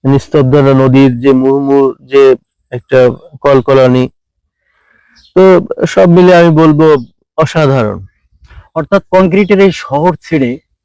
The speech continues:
Speaker 2: এই ব্যস্ততম পরিবেশ থেকে একটু নিরিবিলি কেউ যদি একটা জায়গায় আসতে চায়, তার জন্য এই জায়গাটা কি পারফেক্ট?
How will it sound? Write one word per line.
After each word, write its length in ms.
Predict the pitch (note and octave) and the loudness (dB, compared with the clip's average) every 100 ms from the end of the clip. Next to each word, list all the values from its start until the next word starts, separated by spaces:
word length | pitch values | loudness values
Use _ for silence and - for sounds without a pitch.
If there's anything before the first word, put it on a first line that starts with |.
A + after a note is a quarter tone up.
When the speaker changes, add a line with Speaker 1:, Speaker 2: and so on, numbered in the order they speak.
| _ _ _ _ _ _ _ _ - | _ _ _ _ _ _ _ _ -4
Speaker 2:
এই 400 | D3+ D3+ D3 C#3 - _ - | 0 2 2 0 -6 _ -4
ব্যস্ততম 720 | D3+ - D#3+ - D#3 D3 C3+ - _ _ _ _ _ A3 _ _ _ _ _ _ _ _ _ | -4 -4 -6 -2 0 0 -2 -6 _ _ _ _ _ -20 _ _ _ _ _ _ _ _ _
পরিবেশ 420 | D3+ D#3+ D3 C#3+ - | -2 0 2 -2 -6
থেকে 320 | C#3+ - A2 - _ _ - | -14 -12 -12 -14 _ _ -12
একটু 260 | - F#3 | -8 -2
নিরিবিলি 480 | E3+ E3 E3+ E3+ E3 | 2 2 2 0 -2
কেউ 260 | - C#3 C3 | -2 -2 -2
যদি 260 | C#3 C3+ | -2 -4
একটা 220 | B2+ - | -6 -8
জায়গায় 380 | G#2+ G2+ G2+ - | -14 -12 -12 -12
আসতে 300 | - - _ | -14 -16 _
চায়, 200 | _ - - _ _ _ _ _ _ - | _ -20 -20 _ _ _ _ _ _ -4
তার 180 | D3 C3+ | -2 0
জন্য 240 | D#3 D#3 | 0 2
এই 60 | B2 | 0
জায়গাটা 360 | A2+ A2 G#2+ | -4 -8 -12
কি 120 | - A2+ | -18 -16
পারফেক্ট? 420 | A2 - B2 - | -16 -16 -20 -20